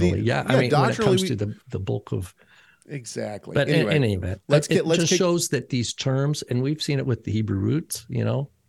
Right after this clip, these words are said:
Speaker 1: I know people who identify Hebrew roots and they don't identify with the same way of Hebrew roots that I've seen, that,
Speaker 2: Right.
Speaker 1: you know,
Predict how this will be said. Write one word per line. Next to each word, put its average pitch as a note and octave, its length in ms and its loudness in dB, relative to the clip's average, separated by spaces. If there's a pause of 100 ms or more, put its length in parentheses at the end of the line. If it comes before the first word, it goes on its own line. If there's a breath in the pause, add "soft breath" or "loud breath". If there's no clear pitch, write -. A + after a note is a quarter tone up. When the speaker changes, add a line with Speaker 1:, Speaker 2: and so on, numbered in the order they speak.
(200 soft breath)
Speaker 1:
I B2 80 0
know D#3 140 0
people C3 380 -2
who A2 340 0
identify G#2 460 -2
Hebrew G#2+ 300 -2
roots C3+ 280 -4
and G#2 180 -6
they G2 120 -2
don't A2+ 420 -4
identify G#2+ 520 -2
with - 180 -8
the G2+ 80 -2
same A2 320 -2
way G#2 340 0 (100)
of G2 120 -6
Hebrew G2+ 240 -4
roots G#2 300 -4
that F#2+ 280 -6 (160)
I've B2 340 -2
seen, E2+ 440 -4 (320)
that, A2+ 160 -2
Speaker 2:
Right. F#2+ 160 -4
Speaker 1:
you A2+ 80 2
know, F#2+ 220 -4